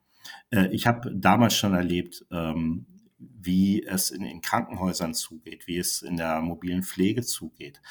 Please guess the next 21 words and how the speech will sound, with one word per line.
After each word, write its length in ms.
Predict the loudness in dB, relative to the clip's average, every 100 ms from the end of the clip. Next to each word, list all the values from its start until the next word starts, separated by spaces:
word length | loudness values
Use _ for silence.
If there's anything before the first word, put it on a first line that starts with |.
| -16 -14 0
Heute 260 | 2 4 2
ist 200 | 2 0
das, 260 | 0 -2
äh, 160 | -4 -6
ist 320 | -4 -4 0
dreißig 300 | 0 2 0
Jahre 200 | 0 0
her, 220 | 0 2
heute 200 | 0 0
ist 120 | -2
das 120 | -2 -4
alles 280 | -2 -2
viel, 260 | -2 2 2
viel 240 | 2 -2
schlimmer. 520 | 0 0 2 2 0 _ _ _ -20 -20 -18 -16 0
Und 120 | 4
das 200 | 4 6
wird 180 | 4 4
jeden 340 | 4 6 4
Einzelnen 480 | 2 0 0 2 2
betreffen. 640 | 0 -4 -4 -2 -4 -6